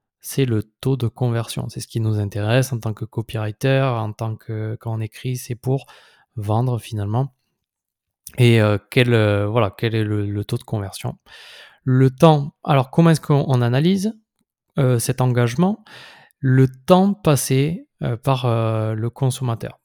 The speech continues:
C'est, euh, Paco Underhill qui a fait une étude sur ça et, et il arrivait à trouver une corrélation entre le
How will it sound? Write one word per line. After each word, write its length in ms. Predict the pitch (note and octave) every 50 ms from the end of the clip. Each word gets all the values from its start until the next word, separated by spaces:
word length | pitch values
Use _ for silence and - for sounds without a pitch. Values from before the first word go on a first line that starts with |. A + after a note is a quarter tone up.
| _
C'est, 260 | - - B2+ A#2+ A#2
euh, 140 | A#2 A#2 A#2
Paco 300 | A2 - C#3 - - E3
Underhill 440 | D3+ C3+ B2 A2+ G#2+ A2 C3 C3 C3
qui 120 | - -
a 40 | A2+
fait 300 | - - - A#2+ A#2+ A#2
une 100 | A2 G#2+
étude 300 | G#2 G2+ - - C3 B2+
sur 160 | - B2+ A#2
ça 320 | - - - C#3 C#3 C#3 B2
et, 240 | A2 G#2 G#2+ A#2 -
et 160 | - C#3 - - _ _
il 140 | D3 B2+
arrivait 220 | B2 A#2+ A#2+ A#2+ C3+
à 100 | C3 B2+
trouver 260 | B2+ - - C3+ C#3
une 100 | C3+ B2+
corrélation 500 | - - B2+ B2+ C3+ B2 A2+ - - C#3+
entre 340 | C#3 C3 A#2+ - - B2 A#2+
le 160 | A#2 A2+ A2